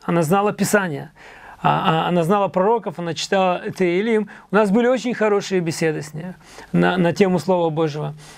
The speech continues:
И она мне сказала: "Андрей, все знают, что корни современного иврита,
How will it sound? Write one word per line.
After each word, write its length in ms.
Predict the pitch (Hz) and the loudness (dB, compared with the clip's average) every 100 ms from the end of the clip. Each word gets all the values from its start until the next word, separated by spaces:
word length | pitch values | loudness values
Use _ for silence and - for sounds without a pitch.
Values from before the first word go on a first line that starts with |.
| - | -2
И 80 | 165 | 2
она 240 | 175 240 302 | 4 2 4
мне 180 | 311 | 2
сказала: 460 | 277 277 269 302 220 | 2 0 2 2 0
"Андрей, 480 | 214 233 262 156 - _ _ _ _ _ _ _ - | 0 -2 -4 -6 -14 _ _ _ _ _ _ _ -20
все 360 | - - 269 302 | -4 2 4 4
знают, 460 | 247 240 175 147 - _ _ _ | 2 0 -2 -8 -14 _ _ _
что 260 | - - 185 | 0 2 2
корни 540 | - 247 311 285 202 | 2 2 2 2 0
современного 1040 | - 208 180 208 208 269 294 269 240 226 | 0 0 2 2 2 2 2 2 2 2
иврита, 440 | 220 220 226 - | 0 -2 -4 -6